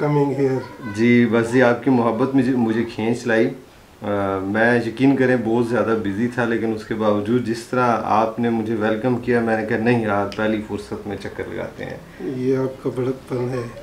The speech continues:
Speaker 1: By profession तो मैं, अ, civil engineer हूँ।
Speaker 2: जी, जी।
Speaker 1: लेकिन pending जो है मेरी hobby है।
Speaker 2: सही।
Speaker 1: जैसे आपको बता चुका हूँ। John Keats को मैंने बहुत पढ़ा।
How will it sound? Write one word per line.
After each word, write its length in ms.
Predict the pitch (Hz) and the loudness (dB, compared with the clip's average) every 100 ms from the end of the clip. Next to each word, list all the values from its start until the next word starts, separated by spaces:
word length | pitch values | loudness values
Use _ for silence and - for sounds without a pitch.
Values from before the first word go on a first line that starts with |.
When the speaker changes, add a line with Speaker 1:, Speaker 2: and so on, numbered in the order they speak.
| - - - - | -16 -16 -14 -2
Speaker 1:
By 260 | 156 160 165 | 2 4 2
profession 560 | 170 - 190 196 190 | 0 4 4 6 4
तो 60 | 175 | 6
मैं, 460 | 160 165 170 170 - | 6 8 8 4 -2
अ, 40 | - - - - 143 | -10 -16 -14 -14 -12
civil 360 | - 160 170 | -4 4 6
engineer 440 | 160 139 139 147 143 | 6 2 4 4 4
हूँ। 280 | 135 143 - - | 2 0 -6 -2
Speaker 2:
जी, 120 | 110 | -2
जी। 200 | 95 92 90 - - - | 0 -4 -10 -20 -18 -6
Speaker 1:
लेकिन 600 | 143 156 151 160 151 151 | 0 0 0 2 6 6
pending 520 | 147 180 185 180 170 | 6 8 8 8 6
जो 140 | 151 | 6
है 160 | 147 151 | 4 4
मेरी 260 | 143 135 127 | 4 4 2
hobby 320 | 113 120 117 | 0 -2 -4
है। 220 | 104 101 - - - | -6 -12 -20 -20 -8
Speaker 2:
सही। 120 | 120 104 107 | -6 -4 -6
Speaker 1:
जैसे 240 | 139 135 139 | -6 -4 -2
आपको 300 | 135 135 143 | -2 -4 -8
बता 300 | 127 123 131 | -6 -6 -6
चुका 300 | - 127 131 | -6 -8 -8
हूँ। 140 | 127 - - - | -8 -10 -20 -8
John 240 | 151 180 190 | 4 6 6
Keats 380 | 190 233 233 - | 4 2 2 2
को 140 | 190 | 6
मैंने 220 | 175 180 | 8 6
बहुत 340 | 165 147 147 - | 6 4 4 0
पढ़ा। 280 | 120 107 | -6 -6